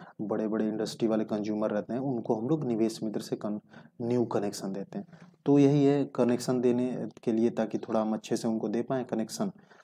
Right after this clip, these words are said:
जल्दी मिल पाए, ताकि उनके लिए भी सही रहे और हमारे लिए भी सही रहे। मैनेजमेंट करना है, ठीक है, टेक्निकल जॉब तो है ही, लेकिन इसमें केवल टेन परसेंट ही हमारा टेक्निकल स्किल यूटिलाइज होता है, नाइंटी परसेंट मैनेजरियल स्किल होता है। ओके,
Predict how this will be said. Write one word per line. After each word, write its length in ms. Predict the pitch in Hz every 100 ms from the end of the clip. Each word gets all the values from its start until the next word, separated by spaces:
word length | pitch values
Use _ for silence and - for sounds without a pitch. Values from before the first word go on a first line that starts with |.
| _ -
जल्दी 340 | 104 110 101 120
मिल 160 | 123
पाए, 200 | 120 135
ताकि 240 | 120 110 110
उनके 240 | 107 107
लिए 100 | 123
भी 80 | 123
सही 200 | - 127
रहे 120 | 127
और 100 | 120
हमारे 300 | 104 101 101
लिए 140 | 107 113
भी 80 |
सही 220 | 117 - 113
रहे। 300 | 110 110 - _ _ _ _ _ _ _ - _ - - - - 127
मैनेजमेंट 600 | 135 135 135 147 151 151
करना 260 | 123 131
है, 260 | 127 131 139 _ _ -
ठीक 140 | 127
है, 80 | 120
टेक्निकल 560 | - 123 120 123 143
जॉब 260 | 135 131 127
तो 60 | 131
है 160 | 127 131
ही, 260 | 131 127 - - -
लेकिन 220 | 123 123 131
इसमें 280 | 127 135
केवल 220 | 131 135 131
टेन 340 | 131 139 139
परसेंट 400 | 135 127 131 127
ही 60 | 135
हमारा 200 | 123 123
टेक्निकल 520 | 120 117 117 120 120
स्किल 280 | 120 - 117
यूटिलाइज 580 | 117 113 110 107 107 107
होता 180 | 104 127
है, 140 | 131
नाइंटी 360 | 113 107 110 117
परसेंट 400 | 117 104 123 117
मैनेजरियल 600 | 107 104 107 101 104 104
स्किल 260 | - 98
होता 260 | 95 95 92
है। 80 | - _ _ _ _ _ _ _ -
ओके, 300 | 120 -